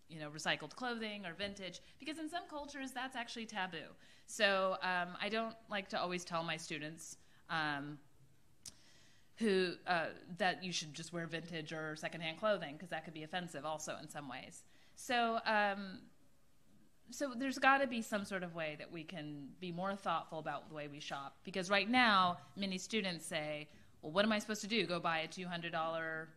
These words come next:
slowly made sweater, um, something that is, you know, um, more thoughtfully made." Um, but that is an al-, alternative, you know, just spending more on less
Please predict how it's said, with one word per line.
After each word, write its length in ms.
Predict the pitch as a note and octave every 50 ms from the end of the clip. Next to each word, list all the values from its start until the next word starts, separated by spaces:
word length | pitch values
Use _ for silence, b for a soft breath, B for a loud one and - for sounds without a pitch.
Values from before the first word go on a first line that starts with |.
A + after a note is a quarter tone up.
| - - - - - -
slowly 640 | - - - - - F3 F3+ F3+ F#3 F3+ F3+ F3 F3
made 440 | F3 E3 E3 D#3+ D#3+ D#3+ D#3+ E3 E3 - - - -
sweater, 640 | - - - F#3+ F3 E3 E3 F3 F3+ G3+ A#3 A#3 - B B B B B B -
um, 480 | F3 E3+ D#3+ D#3 D3+ D3 G2 G2 - D#3+
something 320 | - F#3 F3 E3+ E3+ E3
that 160 | D#3+ D#3 D#3
is, 360 | D#3+ D#3 D3+ D3+ - - - -
you 140 | - F3+ D#3
know, 280 | D3+ C#3+ D3 - - - -
um, 420 | - D#3 - - - - - E3+ - - - - - - - - - - -
more 160 | E3+ D#3+ D3+
thoughtfully 420 | - F3+ D#3+ - - - E3 D#3+ E3+
made." 460 | A3 B3 C4 A#3+ G#3+ G3 F#3+ G3 - B B B B B B B B
Um, 360 | F#3 F3+ F3 E3 E3 E3 E3+ F3
but 120 | A#3+ A#3
that 140 | B3+ B3+ B3+
is 160 | C#4+ D4+ C4
an 60 | B3+
al-, 240 | A#3 A3+ G#3+ G#3+ - - - - -
alternative, 640 | - G3+ G3 G3 A3+ A3+ G#3+ G3+ E3 D#3 - G2 - - -
you 120 | F#3 F3
know, 180 | D#3+ D3+ D#3 D#3+
just 460 | - F3+ E3 - - - - - - -
spending 400 | - - G3 F#3+ F#3+ F#3+ F#3+ F#3+
more 600 | F#3 F3+ F3+ F3 F3 E3+ E3+ E3+ E3 E3 E3 E3 - B B B B B B -
on 340 | E3 E3+ E3 D#3+ D#3+ E3 E3
less 580 | D#3 D#3 D3 C#3+ C#3 - - - - - -